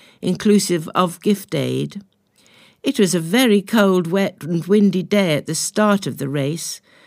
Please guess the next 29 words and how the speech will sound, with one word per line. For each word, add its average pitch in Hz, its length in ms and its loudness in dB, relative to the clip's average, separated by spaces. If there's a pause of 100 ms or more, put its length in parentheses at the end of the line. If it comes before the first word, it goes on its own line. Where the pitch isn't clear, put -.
(320)
but 247 140 -2
the 294 100 0
sun 311 300 2
came 160 320 0
out 143 240 0
at - 140 -2
the 147 160 -2
end. 143 400 -4 (760)
Nathan, 220 640 2 (280)
who 208 100 0
has 208 160 6
only 240 240 6
been 208 260 4
running 202 300 4
for 185 120 0
a 175 60 2
number 190 380 4
of 170 180 -6
weeks, 151 480 0 (380)
managed 240 560 4
to 180 80 2
complete 220 500 0
the 165 100 0
run 143 400 -2 (260)
in 214 200 4
just 285 320 2
over 175 300 2
forty-six 214 720 0
minutes, 247 640 0